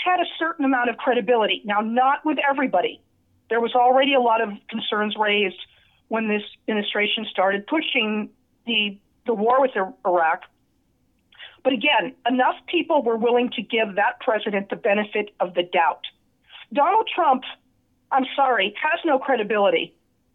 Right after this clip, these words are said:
with anyone outside of his base. And I suspect deep down inside, John, a lot of them were not clamoring for any war with Iran either. And that's why you've seen these polls with Americans saying, if anything,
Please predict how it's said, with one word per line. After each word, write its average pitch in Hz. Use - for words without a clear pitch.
with 254
anyone 240
outside 220
of 214
his 202
base. 233
And 220
I 311
suspect 339
deep 294
down 285
inside, 247
John, 240
a 202
lot 214
of 254
them 262
were 247
not 220
clamoring 214
for 208
any 196
war 190
with 170
Iran 175
either. 170
And 226
that's 247
why 233
you've 214
seen 277
these 262
polls 202
with 269
Americans 254
saying, 240
if 226
anything, 220